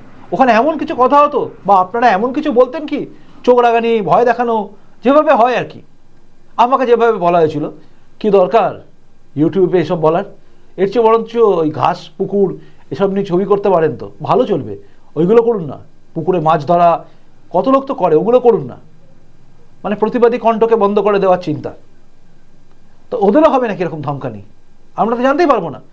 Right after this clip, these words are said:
ভিডিও রেকর্ডিং হবে, কি হবে না হবে আমরা কি করে জানবো? ভিডিও রেকর্ডিং এর পরে কোন অংশটা বাদ যাবে, কোন অংশটা থাকবে, সেটা আমিই বুঝবো। যেমন আমি এখন ভিডিও করছি,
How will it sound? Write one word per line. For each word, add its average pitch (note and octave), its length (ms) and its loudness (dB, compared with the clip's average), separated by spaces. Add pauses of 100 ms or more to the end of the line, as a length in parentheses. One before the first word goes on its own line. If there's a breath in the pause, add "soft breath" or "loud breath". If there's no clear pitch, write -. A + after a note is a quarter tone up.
(240 soft breath)
ভিডিও E3+ 220 2
রেকর্ডিং E3+ 340 0
হবে, G#2+ 220 -12 (140)
কি D4 160 4
হবে C#4+ 240 2
না C4+ 160 2
হবে C4+ 140 2
আমরা A#3+ 160 -2
কি A#3+ 100 -6
করে G3+ 160 -2
জানবো? B2+ 280 -6 (360 soft breath)
ভিডিও G3+ 200 2
রেকর্ডিং B3 320 2
এর A#3 60 -4
পরে A#3 140 0
কোন A3+ 200 -2
অংশটা A#3+ 280 0
বাদ F#3 260 0
যাবে, A#3 180 2
কোন A3 140 0
অংশটা A3+ 280 0
থাকবে, A3+ 460 0 (340 loud breath)
সেটা A#3 160 2
আমিই C#4+ 180 2
বুঝবো। D3 300 -4
যেমন G#3 220 0
আমি A3+ 180 0
এখন A3+ 200 -2
ভিডিও G#3 240 0
করছি, C#4 320 -2